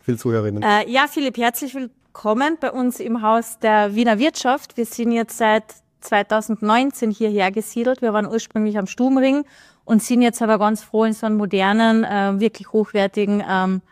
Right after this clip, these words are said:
Speaker 2: Haus arbeiten zu dürfen für unsere Wiener Wirtschaft. Ähm, ja, kurz zu mir. Wie du schon gesagt hast, mein Name ist Silvia Spendier. Ähm, ich arbeite in der Wirtschaftskammer Wien jetzt schon seit, äh, knapp neunzehn Jahren.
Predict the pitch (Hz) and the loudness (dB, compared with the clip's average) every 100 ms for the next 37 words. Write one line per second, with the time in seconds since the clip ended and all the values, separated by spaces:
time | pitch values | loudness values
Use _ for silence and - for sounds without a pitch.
0 | _ 220 220 - 165 170 170 160 170 - | _ 0 0 -4 -6 -8 -12 -14 -14 -8
1 | 170 175 165 190 180 - 175 175 170 165 | -8 -8 -6 -4 -4 -6 -4 -2 -2 -4
2 | - 156 - _ _ _ - - 247 - | -4 -10 -10 _ _ _ -20 -18 -18 2
3 | 247 233 240 247 269 - 339 - - 269 | 4 4 2 2 2 0 -4 -4 -6 -2
4 | 285 359 285 277 269 262 247 233 233 214 | 2 2 0 -4 -4 -4 -4 -4 -2 -2
5 | 240 - 214 208 208 202 - 220 202 196 | -4 -4 2 2 2 -2 -6 -6 -6 -6
6 | 190 190 240 302 302 - 220 220 220 214 | -6 -2 0 2 0 0 0 0 -2 -8
7 | - 151 180 226 220 214 214 208 226 - | -4 0 0 0 0 -2 -2 -4 -6 -8
8 | - - 220 214 190 208 220 220 202 - | -14 -8 -6 -4 -4 -4 -2 -2 -4 -4
9 | 208 196 - 190 190 - - 196 190 _ | -6 -6 -2 -2 -2 -6 -4 -4 -4 _
10 | - 190 - 202 196 202 - 180 175 180 | -2 -2 0 -4 -2 -4 -6 -4 0 0
11 | 269 | 0